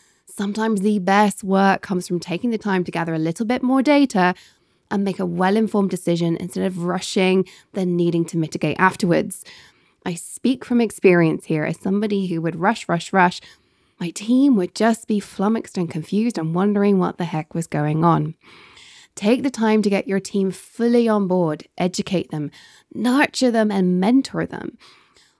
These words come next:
Our own impatience is a surefire way to ensure that we feel we have to do everything because nobody else can do what we can. There's a reason you have your job now, not the job you had when you were doing the work that you're trying to delegate to other people.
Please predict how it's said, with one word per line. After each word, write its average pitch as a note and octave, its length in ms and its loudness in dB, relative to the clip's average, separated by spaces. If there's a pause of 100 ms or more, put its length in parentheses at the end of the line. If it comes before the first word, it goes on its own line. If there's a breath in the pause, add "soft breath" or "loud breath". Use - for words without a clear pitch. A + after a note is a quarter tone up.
Our A#3 240 0 (100)
own D4 300 4
impatience D#4 760 2
is A3 120 -2
a G#3 40 -2
surefire D4 460 -2
way G#3+ 180 2
to G#3+ 100 -4
ensure F#3+ 240 -2
that F#3 160 -6
we A#3+ 220 4
feel A#3+ 240 0
we G#3+ 100 0
have G3 200 -4
to F#3+ 80 -8
do F3+ 180 -4
everything G3+ 500 2 (320 loud breath)
because A3+ 240 0
nobody G#3+ 340 2
else F3+ 160 -2
can F#3+ 200 -2
do F#3 220 4
what F3 200 0
we G#3 180 4
can. G3+ 400 2 (800 soft breath)
There's A#3 180 2
a A#3+ 60 6
reason B3+ 340 2
you B3+ 120 0
have A3 180 -2
your G3+ 120 0
job F#3+ 240 -2
now, G3+ 340 4
not G3 180 0
the G3+ 80 0
job F#3+ 220 -2
you G3 120 -2
had F#3+ 280 2
when F3+ 380 0 (180)
you F#3+ 160 2
were G3 40 4
doing F#3+ 200 2
the F3+ 80 0
work F3 260 0
that F#3+ 120 -6
you're F3+ 120 -4
trying F3 200 -2
to F3 60 0
delegate D#3+ 360 -2
to E3+ 100 -4
other E3 100 -4
people. E3+ 440 -4